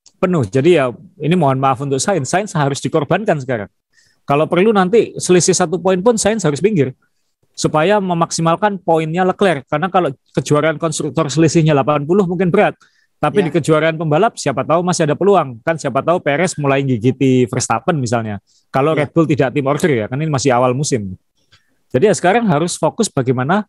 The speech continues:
Speaker 1: Leclerc bisa maksimal ke atas. Karena Sainz sudah terlalu jauh di belakang. Ini sudah harus mutlak support Leclerc sekarang. Dan itu, itu oke, enak ngomongnya Mas Yoga. Kita sekarang
Speaker 2: Ya.
Speaker 1: fokus seratus persen Leclerc. Bagaimana Leclerc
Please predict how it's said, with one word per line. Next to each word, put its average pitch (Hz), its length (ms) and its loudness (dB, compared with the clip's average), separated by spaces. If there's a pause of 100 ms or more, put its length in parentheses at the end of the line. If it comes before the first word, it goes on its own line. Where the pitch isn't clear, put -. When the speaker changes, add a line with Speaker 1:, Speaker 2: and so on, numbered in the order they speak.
(240)
Speaker 1:
Leclerc 175 480 0
bisa 175 320 -2
maksimal 156 480 -2
ke 143 80 -2
atas. 165 260 0
Karena 190 220 0
Sainz 202 320 0
sudah 135 160 -2
terlalu 147 260 0
jauh 170 220 2
di 151 80 -4
belakang. 127 340 -2 (480)
Ini 165 160 2
sudah 139 240 2
harus 139 240 -2
mutlak 165 400 0
support - 480 -4 (140)
Leclerc 160 420 -2
sekarang. 120 320 -6 (600)
Dan 143 180 0
itu, 196 540 2 (500)
itu 190 300 0
oke, 160 260 -2
enak 175 320 -2
ngomongnya 202 300 0
Mas 135 80 0
Yoga. 120 180 0
Kita 180 160 -2
sekarang 196 400 0
Speaker 2:
Ya. - 80 -10
Speaker 1:
fokus 185 320 -4
seratus 165 240 -2
persen 165 320 -2
Leclerc. 175 380 0
Bagaimana 139 340 -2
Leclerc 165 320 -2